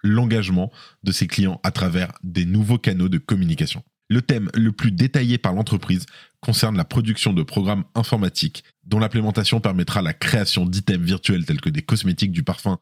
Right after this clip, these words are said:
et des soins pour la peau à utiliser dans le métaverse, des fichiers multimédia comprenant des vidéos sous format N F T et dont le contenu sera lié au secteur d'activité de la marque,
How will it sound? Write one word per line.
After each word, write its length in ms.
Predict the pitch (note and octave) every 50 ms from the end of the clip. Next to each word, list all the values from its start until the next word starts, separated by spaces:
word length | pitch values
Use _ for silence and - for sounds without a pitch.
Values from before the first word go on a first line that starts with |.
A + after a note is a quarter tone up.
| _
et 80 | - F2
des 100 | E2 F2
soins 300 | - - - G#2+ G2+ F#2
pour 120 | - F2+
la 120 | F2 E2+ E2
peau 260 | - A2 C3+ F#3 - _ -
à 140 | F2 E2+
utiliser 400 | F#2 D#2+ - - F2+ F2+ E2+ F#2
dans 100 | E2+ D#2+
le 80 | D#2+ D#2 -
métaverse, 580 | E2+ E2 E2 - D#2+ D#2 D2+ D#2 E2+ - - - _
des 140 | - G2+ G2+
fichiers 400 | G#2+ G2+ G#2+ G#2+ - - A2+ G#2+
multimédia 680 | G2+ G#2 G#2+ G#2+ - A#2 A2 G#2 G2 F#2+ F#2 F#2+ F#2
comprenant 460 | F#2+ - - F2 - - F#2 F#2+ F#2 F2+
des 120 | F2+ F2
vidéos 420 | E2+ F2+ F#2+ F#2+ G2 G2 G2 G2
sous 180 | F#2 - - -
format 420 | - - F2+ F2 F2 - - _ _ _
N 180 | - A2+ G#2+ G2+
F 120 | F#2+ -
T 180 | - F#2 G2 - - - - - - -
et 60 | -
dont 120 | F2+ F#2 F2+
le 100 | F#2 E2
contenu 380 | - A2+ A#2 G#2 - A#2 A2+
sera 280 | G2 - G2 E2+ E2+ F#2
lié 100 | G2+ G2
au 60 | F2
secteur 300 | - - - - F#2 E2
d'activité 500 | E2 A2 - - - F#2 F#2 E2 F2+ E2
de 100 | E2+ A#2+
la 100 | A#2 G#2
marque, 380 | E2+ E2 E2+ - - - -